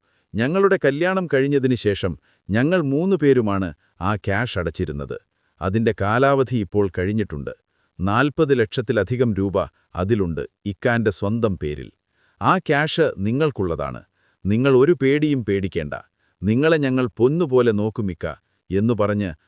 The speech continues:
അവർ ആ മനുഷ്യനെ കെട്ടിപ്പിടിച്ച് കരഞ്ഞു. പിന്നീട് അദ്ദേഹത്തിന്റെ ബാക്കിയുള്ള ജീവിതം വളരെ മനോഹരമായി കഴിഞ്ഞു.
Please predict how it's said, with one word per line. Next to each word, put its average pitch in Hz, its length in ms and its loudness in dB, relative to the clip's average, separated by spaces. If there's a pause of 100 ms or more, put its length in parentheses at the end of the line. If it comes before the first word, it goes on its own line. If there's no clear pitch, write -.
(100)
അവർ 98 240 0
ആ 101 120 0
മനുഷ്യനെ 101 520 -2
കെട്ടിപ്പിടിച്ച് 95 680 -4
കരഞ്ഞു. 78 380 -6 (580)
പിന്നീട് 196 320 4
അദ്ദേഹത്തിന്റെ 175 540 2
ബാക്കിയുള്ള 147 600 2
ജീവിതം 117 460 0 (360)
വളരെ 123 300 2
മനോഹരമായി 110 800 0
കഴിഞ്ഞു. 76 420 -8